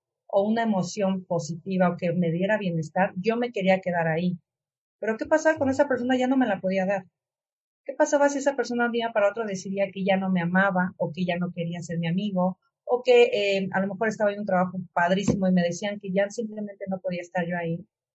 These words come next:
porque ya no iba tal vez incluso con la ética o, o las reglas de la empresa, porque se,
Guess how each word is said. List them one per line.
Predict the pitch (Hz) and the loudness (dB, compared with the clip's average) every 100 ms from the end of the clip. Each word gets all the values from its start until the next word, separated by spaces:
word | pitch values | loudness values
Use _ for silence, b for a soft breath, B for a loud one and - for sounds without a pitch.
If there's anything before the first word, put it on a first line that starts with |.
| _ | _
porque | - 185 196 | -4 -4 0
ya | 202 208 | 2 2
no | 214 | 4
iba | 220 214 | 2 4
tal | 208 208 | 2 0
vez | 208 | -4
incluso | 202 190 185 190 | -6 -6 -8 -6
con | 180 | -4
la | 175 | -2
ética | 170 - 196 185 - | -4 -2 -2 -2 -4
o, | 156 160 160 160 165 | 0 2 4 2 0
o | 160 160 147 | -2 -2 -4
las | 170 175 175 | -4 -2 -2
reglas | 185 185 190 | -2 0 0
de | 175 | 0
la | 156 | -4
empresa, | 160 185 196 | -4 -6 -6
porque | 185 165 165 | -14 -16 -20
se, | - | -20